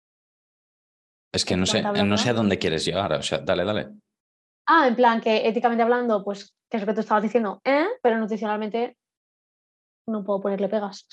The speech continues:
Speaker 2: ¿sabes?
Speaker 1: Vale, o sea, claro, hablemos solo de la parte nutricional. O sea,
Speaker 2: Claro, claro.
Speaker 1: porque claro, a nivel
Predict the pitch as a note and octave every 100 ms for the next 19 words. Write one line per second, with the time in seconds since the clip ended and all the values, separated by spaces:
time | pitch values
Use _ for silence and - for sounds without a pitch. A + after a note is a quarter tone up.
0 | - A3 D#4 - _ _ _ _ _ _
1 | _ C#2+ C2+ - - _ - E2+ - -
2 | F#2+ D2+ - F#2+ A2 C#3+ - - - _
3 | - G#2 G2 F#2 F2 E2 E2+ E2 D#2+ -
4 | - C2 C2 C#2 - _ _ - F2 D#2
5 | - A3+ A3 G#3 G#3 G3+ E2 D#2+ F2+ D#2+
6 | D#2+ E2 F2+ F#2+ -